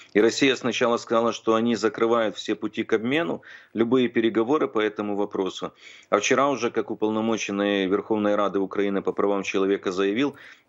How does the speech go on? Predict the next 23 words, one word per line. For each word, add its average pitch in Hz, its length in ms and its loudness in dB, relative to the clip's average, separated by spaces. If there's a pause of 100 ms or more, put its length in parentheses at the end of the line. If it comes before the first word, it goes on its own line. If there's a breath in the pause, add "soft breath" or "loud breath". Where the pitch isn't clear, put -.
(120)
уже 123 240 0
выходила 120 480 -2
на 104 100 -2
него 101 260 0
российская 98 500 -2
сторона 113 640 2 (240)
по 110 80 2
вопросам 107 500 0
обмена. 92 380 0
Почему? 127 420 -2
Потому 120 300 0
что 117 160 -4
солдаты 110 480 -2
срочной 98 420 -4
службы. 92 440 -6 (320 loud breath)
Комитеты 123 420 2
солда-, 107 480 2
со-, 107 280 2
солдатских 107 600 -2
матерей, 113 420 2
они 104 160 0
этого 101 320 0
боятся. 92 600 -2